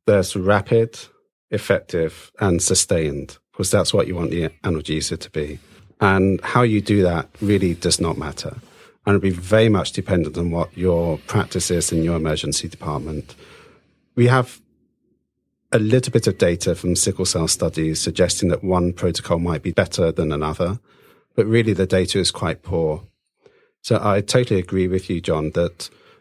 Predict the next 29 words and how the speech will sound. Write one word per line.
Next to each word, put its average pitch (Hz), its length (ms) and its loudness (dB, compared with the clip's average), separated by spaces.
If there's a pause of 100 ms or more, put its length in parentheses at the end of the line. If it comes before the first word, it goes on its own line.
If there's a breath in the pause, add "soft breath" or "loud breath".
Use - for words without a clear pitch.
(140 soft breath)
we 110 100 2
should 104 220 0
use 113 280 2
what 101 280 -2
our 90 240 2
emergency 101 480 0
department 90 480 -2
is 85 120 -2
good - 240 -4
at 78 120 -2
doing 71 380 -6 (480)
and 95 120 2
what 90 140 0
they're 92 340 2
comfortable 101 500 0
with 90 360 2
and 87 120 0
experienced 82 600 0
in, 67 220 -2 (360 soft breath)
because - 180 -8
that's 107 280 0
what's - 140 2
going 85 160 0
to 87 100 2
end 85 120 0
up 78 140 -6
being 85 220 0
administered 82 760 0
effectively 90 840 0